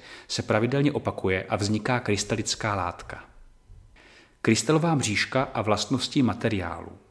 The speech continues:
Typ krystalové mřížky a přítomné poruchy mají zásadní vliv na fyzikální vlastnosti materiálu. Známým příkladem je uhlík,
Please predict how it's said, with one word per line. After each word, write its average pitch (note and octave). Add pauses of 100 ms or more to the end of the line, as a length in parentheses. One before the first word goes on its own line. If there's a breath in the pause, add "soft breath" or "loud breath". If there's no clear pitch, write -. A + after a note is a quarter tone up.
(1040 loud breath)
Typ E3+
krystalové D3+
mřížky G#2+ (360)
a A2
přítomné C3
poruchy -
mají G2+ (200 loud breath)
zásadní B2
vliv F#2
na G2
fyzikální B2+
vlastnosti A#2+
materiálu. F#2 (600 loud breath)
Známým A2
příkladem C#3
je D#3+
uhlík, F#2